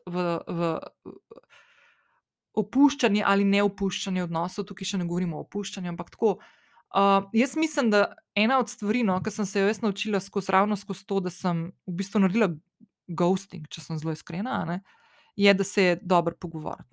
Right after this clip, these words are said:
ne, pa povedati, kaj je tisto, kar te bremeni.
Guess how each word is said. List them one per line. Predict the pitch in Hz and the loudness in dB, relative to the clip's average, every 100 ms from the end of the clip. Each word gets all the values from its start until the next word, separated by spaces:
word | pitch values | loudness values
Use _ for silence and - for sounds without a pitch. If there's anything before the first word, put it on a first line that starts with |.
| 175 | -16
ne, | 170 _ _ - | -16 _ _ -10
pa | 175 | -6
povedati, | 185 175 170 - - - - _ _ _ _ _ _ - | -4 0 -2 -4 -10 -18 -20 _ _ _ _ _ _ -14
kaj | 175 165 | -10 -10
je | - | -10
tisto, | 165 - - | -12 -12 -10
kar | - - | -10 -10
te | 165 | -14
bremeni. | 165 165 165 | -12 -10 -10